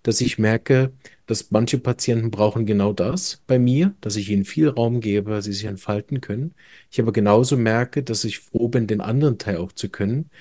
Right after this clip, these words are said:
weil manche Patienten sind am Anfang noch sehr verloren, wenn man ihnen zu viel Raum gibt, die dann gerne am Anfang ein bisschen engere Führung haben, dass man sie so reinmacht.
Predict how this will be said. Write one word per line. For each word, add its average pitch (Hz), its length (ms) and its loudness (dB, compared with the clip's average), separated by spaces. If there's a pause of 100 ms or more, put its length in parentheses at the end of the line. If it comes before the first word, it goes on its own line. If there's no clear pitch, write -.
(240)
weil 110 100 0
manche 113 260 2
Patienten 127 480 2
sind 113 140 0
am 107 140 4
Anfang 113 420 2
noch 101 140 -2
sehr 113 260 2
verloren, 110 680 2
wenn 98 120 0
man 101 80 2
ihnen 98 140 0
zu 101 160 -6
viel 107 160 -2
Raum 98 320 -2
gibt, - 340 -8 (500)
die 117 60 -2
dann 107 220 0
gerne 101 300 4
am 123 100 2
Anfang 113 320 -2
ein 101 40 -4
bisschen 101 240 -4
engere 110 320 -2
Führung 139 440 0
haben, 117 300 -2
dass 104 180 -6
man 110 80 -4
sie 101 80 -6
so 110 100 0
reinmacht. 113 540 -2